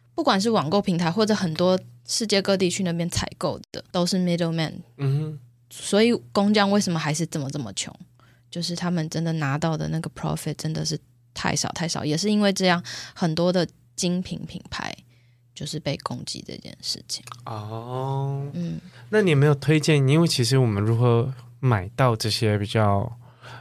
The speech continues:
Speaker 2: 网购买得到吗？还是要透过精品品牌去做行-，行销，我们才买得到这些工匠的，比如说时尚单品？
Speaker 1: 时尚单品，我觉得可能要看什么样的设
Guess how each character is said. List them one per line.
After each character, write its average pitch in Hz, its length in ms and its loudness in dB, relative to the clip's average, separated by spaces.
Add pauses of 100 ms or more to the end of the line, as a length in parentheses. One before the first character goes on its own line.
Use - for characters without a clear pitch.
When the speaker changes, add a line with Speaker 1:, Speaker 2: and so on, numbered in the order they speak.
(200)
Speaker 2:
网 120 220 4
购 175 200 4
买 113 180 4
得 107 100 4
到 139 240 4
吗？ 117 140 6
还 120 100 6
是 143 80 4
要 156 60 6
透 151 180 2
过 143 160 4
精 139 220 2
品 117 220 4
品 101 260 0
牌 95 180 0
去 120 220 0
做 113 260 2
行-， 101 220 -4
行 98 280 -2
销， 101 360 2
我 98 140 -2
们 104 120 -2
才 117 140 0
买 110 140 0
得 98 120 0
到 117 160 0
这 110 140 -2
些 107 140 0
工 107 220 -2
匠 101 280 -2
的， - 100 -6 (320)
比 - 80 -8
如 104 60 -2
说 120 420 0 (520)
时 117 200 0
尚 120 220 4
单 107 240 2
品？ - 200 -4 (520)
Speaker 1:
时 220 280 -2
尚 254 300 2
单 220 220 4
品， 220 160 0
我 196 80 0
觉 247 160 2
得 320 80 4
可 226 140 -4
能 180 100 -2
要 196 180 0
看 233 260 -4
什 - 200 -4
么 170 100 -8
样 202 220 -4
的 180 100 -8
设 165 320 -4